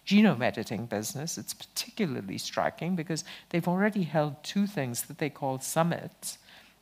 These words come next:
And the third summit was supposed to happen this past March and got postponed. But the summit, I mean, think of it, it's the global, <laughs> you know, coming together of the people who are supposed to be talking about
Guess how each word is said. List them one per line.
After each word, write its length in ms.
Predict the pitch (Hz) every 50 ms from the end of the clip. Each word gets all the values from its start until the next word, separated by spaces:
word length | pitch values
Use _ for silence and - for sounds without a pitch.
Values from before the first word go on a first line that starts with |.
| _ _ -
And 180 | - 160 156 147
the 100 | 151 139
third 380 | 139 - 202 196 190 170 147
summit 400 | - - 135 131 110 120 - -
was 160 | 113 113 - -
supposed 480 | - - - - - 151 143 143 - -
to 80 | 147
happen 340 | 131 123 120 - - 127 120
this 180 | 123 123 107 -
past 400 | - - 123 120 127 - - -
March 540 | 139 151 165 151 - - - 143 - - 135
and 120 | 127 131
got 240 | - 123 117 - -
postponed. 800 | - 120 110 - - - 175 175 165 131 - 127 151 190 196 - - - - - - - - - - - - - -
But 140 | 247 202
the 100 | - 226
summit, 720 | 196 - - - - 269 294 285 175 107 - - - - - - - - - -
I 40 | 208
mean, 280 | 233 233 196 214 - -
think 260 | - 247 262 - -
of 120 | 233 175 -
it, 160 | 101 - -
it's 200 | 98 - - -
the 140 | - - 175
global, 880 | 135 120 - 147 165 170 190 220 214 208 165 135 120 151 175 180 - - - - - - - - - -
<laughs> 460 | - - - 240 - - - - -
you 100 | - 190
know, 280 | 170 151 120 139 180 196 - - - -
coming 380 | - - 190 165 170 170 160 147
together 760 | - - - 139 131 139 139 196 196 170 - - 131 165 185 - - - - - - - - - -
of 140 | - - -
the 80 | 160
people 500 | - - - - 220 214 - 151 147 156
who 120 | 165 - 175
are 40 |
supposed 440 | 175 175 - 147 - 175 170 180 170
to 60 | -
be 100 | 160 180
talking 440 | 175 - - 160 170 - - 180 185
about 300 | 180 185 190 185 190 185